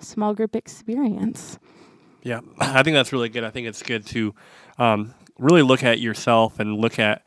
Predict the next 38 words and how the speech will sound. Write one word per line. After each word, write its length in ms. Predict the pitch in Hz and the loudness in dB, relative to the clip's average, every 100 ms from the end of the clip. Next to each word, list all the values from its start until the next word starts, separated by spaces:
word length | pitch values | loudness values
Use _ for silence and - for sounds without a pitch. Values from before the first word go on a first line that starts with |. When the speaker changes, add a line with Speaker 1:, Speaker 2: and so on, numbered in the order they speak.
| _ _ _ _ _ - | _ _ _ _ _ -4
Speaker 2:
knowing, 340 | 117 160 165 | 6 8 8
first 260 | 135 143 - | 4 0 2
of 60 | 120 | 0
all, 80 | |
that 140 | 113 120 | 0 -2
some 240 | - 127 | 0 0
students 320 | - 123 110 | 0 -6 -4
are 60 | 113 | -4
gonna 120 | 113 | -4
be 80 | 110 | -2
a 40 | |
little 120 | 110 107 | -2 -2
bit 140 | 113 | -6
quieter, 480 | - 113 113 110 107 | -4 -2 0 -2 -2
but 100 | 107 | 0
also 380 | 107 - 113 104 | -2 -2 -4 -4
think 200 | 110 104 | -8 -6
about 220 | 104 - | -6 -4
what 160 | 113 | -6
you 80 | 110 | -8
can 120 | 110 107 | -10 -8
do 100 | 107 | -8
to 80 | |
create 300 | 104 110 110 | -8 -8 -8
that 200 | 113 - - _ _ | -6 -8 -10 _ _
environment. 600 | - 107 107 113 110 107 - | -12 0 2 2 0 -4 -4
I 60 | 113 | -2
mean, 200 | 117 113 | 0 4
we've 120 | 120 | 8
all 140 | 127 | 8
been 120 | 117 | 8
in 60 | 110 | 2
situations, 800 | 107 120 123 113 113 - 110 101 | -2 -4 0 0 0 -2 -6 -2
maybe 320 | 113 110 110 | -2 0 0
at 160 | 107 110 | 0 0
work 340 | 113 110 - | -2 -2 -4
or 100 | 117 | -4
at 240 | 110 107 | -2 -2